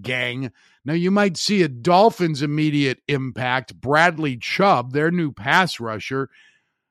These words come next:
who's, um, who's hit or miss. He's, uh, he's not been consistent early in his N F L career. Still very young. Oh, very young. But, uh, the Dolphins do, in fact, possess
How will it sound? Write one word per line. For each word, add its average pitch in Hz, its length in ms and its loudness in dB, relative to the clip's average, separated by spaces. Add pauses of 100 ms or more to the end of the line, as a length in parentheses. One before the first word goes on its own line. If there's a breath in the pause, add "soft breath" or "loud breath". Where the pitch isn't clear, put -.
(100)
who's, 165 460 2
um, 139 600 -2
who's 220 240 4
hit 320 160 0
or 320 80 0
miss. 127 580 -8
He's, 175 380 -8
uh, 185 140 -4
he's 185 260 -2
not 247 240 -2
been 247 160 0
consistent 175 680 -6
early 131 360 -6
in 113 100 -8
his 120 320 -10
N 127 140 -10
F 117 200 -12
L 110 200 -10
career. 107 340 -12
Still 160 260 -10
very 147 320 -6
young. 107 360 -10
Oh, 202 420 -4
very 180 320 -4
young. 156 340 -6 (520 soft breath)
But, 185 260 -2
uh, 180 220 2 (280 loud breath)
the 240 120 0
Dolphins 269 680 8
do, 247 280 2
in 185 140 2
fact, 131 500 -8
possess 131 640 -6